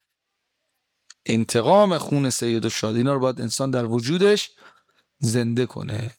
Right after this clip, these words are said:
عرضه بداریم یا ابا عبدالله، ما خیلی کمتر و کوچکتر از این حرفایی.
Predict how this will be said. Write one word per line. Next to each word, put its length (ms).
عرضه 360
بداریم 440
یا 140
ابا 320
عبدالله، 320
ما 280
خیلی 440
کمتر 480
و 60
کوچکتر 500
از 140
این 100
حرفایی. 560